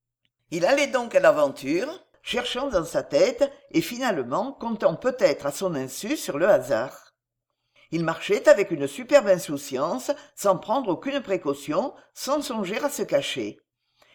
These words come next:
Il avait même passé devant la maison de Concini.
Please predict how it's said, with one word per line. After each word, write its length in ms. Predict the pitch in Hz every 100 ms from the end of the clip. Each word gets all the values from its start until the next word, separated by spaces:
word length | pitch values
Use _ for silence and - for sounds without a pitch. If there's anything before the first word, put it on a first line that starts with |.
| _
Il 140 | 156
avait 180 | 156 143
même 260 | 139 240 285
passé 360 | 285 - - 269
devant 180 | 277 180
la 100 | 143
maison 360 | 156 165 208
de 100 | 277
Concini. 760 | - 151 156 - 120 123 131